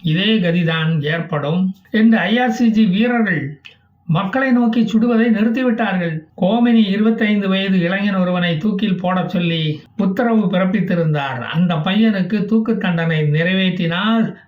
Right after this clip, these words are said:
அமெரிக்கா டெஹ்ரானில் வந்து இறங்கும் என்று ட்ரம்ப் அதிரடியாக அறிவித்ததும் அதை நிறுத்தி வைத்துள்ளார்கள். இந்த சூரப்புலி கோமெனி.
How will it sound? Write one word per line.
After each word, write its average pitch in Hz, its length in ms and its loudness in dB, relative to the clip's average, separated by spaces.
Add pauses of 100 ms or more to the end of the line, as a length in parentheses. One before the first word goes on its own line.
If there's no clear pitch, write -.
(280)
அமெரிக்கா 226 640 0
டெஹ்ரானில் 214 560 2
வந்து 208 280 0
இறங்கும் 202 380 0
என்று 185 260 2
ட்ரம்ப் 180 520 0
அதிரடியாக 165 800 0
அறிவித்ததும் 160 600 0 (240)
அதை 160 280 -2
நிறுத்தி 220 460 2
வைத்துள்ளார்கள். 143 680 -4 (280)
இந்த 170 260 0 (100)
சூரப்புலி 196 520 -2
கோமெனி. 185 480 0